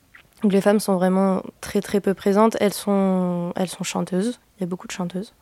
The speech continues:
Mais il y a aussi énormément d'hommes chanteurs, donc c'est pas non plus une, une place qui est réservée aux femmes. C'est assez paradoxal parce que très clairement, le fait d'arriver là-bas, moi, je, j'y suis allée, je connaissais vraiment personne. Et j'y suis allée avec le, l'objectif donc de découvrir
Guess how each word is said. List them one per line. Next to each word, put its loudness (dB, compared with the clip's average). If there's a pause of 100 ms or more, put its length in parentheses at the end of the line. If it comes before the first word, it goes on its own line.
Mais 6
il 4
y 4
a 4
aussi -2
énormément 2
d'hommes 4
chanteurs, 0
donc -2
c'est -8
pas 0
non 0
plus -4
une, 0
une 0
place -4
qui -10
est -2
réservée 0
aux -4
femmes. -4 (1000)
C'est 0
assez 4
paradoxal 4
parce 0
que 0 (120)
très -2
clairement, 4
le 4
fait 0
d'arriver 2
là-bas, 2 (120)
moi, 2
je, -4 (160)
j'y -6
suis -2
allée, 6
je -2
connaissais -4
vraiment 0
personne. 2 (420)
Et 0
j'y 0
suis 0
allée 6
avec 2
le, 0
l'objectif -2
donc 2
de 0
découvrir 0